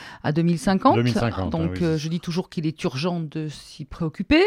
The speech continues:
Speaker 1: euh, de s'en préoccuper, d'agir. Et, euh, la pac est une, enfin, la pompe à chaleur, euh,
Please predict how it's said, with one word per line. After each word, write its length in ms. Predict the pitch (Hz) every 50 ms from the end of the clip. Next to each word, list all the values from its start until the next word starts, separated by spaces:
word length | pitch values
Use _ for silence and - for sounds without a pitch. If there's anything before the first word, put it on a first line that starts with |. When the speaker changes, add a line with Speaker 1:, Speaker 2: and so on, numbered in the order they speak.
| 427 381 370 - _ -
Speaker 1:
euh, 580 | 180 175 170 - 175 170 165 160 160 - -
de 100 | 151 170
s'en 160 | 160 - 165
préoccuper, 580 | - - 175 160 - - 190 - 285 320 392 392
d'agir. 600 | 240 170 147 143 165 220 294 415 392 269 185 175 - - - - - - - - _
Et, 280 | - 170 190 220 240 226
euh, 200 | 180 160 160 160
la 120 | 165 165
pac 340 | - - 185 208 - - -
est 200 | 180 - - -
une, 360 | 220 233 233 214 190 175 165 -
enfin, 160 | - - 147
la 80 | 135 135
pompe 220 | - - 202 -
à 40 | 170
chaleur, 460 | - - 175 143 147 180 254 320 - - - - - - - - -
euh, 640 | 156 165 170 165 160 160 156 156 156 156 151 151